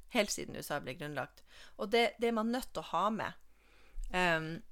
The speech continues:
men det betyr ikke at det ikke er, kanskje var noen i Washington D C den sjette januar som, ehm, har det vanskelig økonomisk og er, er opptatt av det.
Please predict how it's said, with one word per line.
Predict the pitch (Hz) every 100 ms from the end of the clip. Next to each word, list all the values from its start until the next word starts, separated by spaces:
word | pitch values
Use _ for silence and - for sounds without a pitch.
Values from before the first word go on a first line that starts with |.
| -
men | 226
det | 226
betyr | 226 - 180 185
ikke | -
at | 165
det | - 165
ikke | - -
er, | 165 147 139 - - - -
kanskje | - 156 147 147
var | 143 139
noen | 139 123 131 143 - - - - - - - - - -
i | 180
Washington | 165 160 - 160 151
D | 156
C | - 160
den | 147
sjette | 147 139 -
januar | 135 143 160
som, | - 135 139 - - - - - - - -
ehm, | 156 147 127 143 139 - - - - -
har | - 175 170
det | 151 127 127 139 101 - - -
vanskelig | 165 180 - 156 143
økonomisk | 170 185 185 143 -
og | -
er, | 139 135 -
er | -
opptatt | - - 170
av | 151
det. | 214 214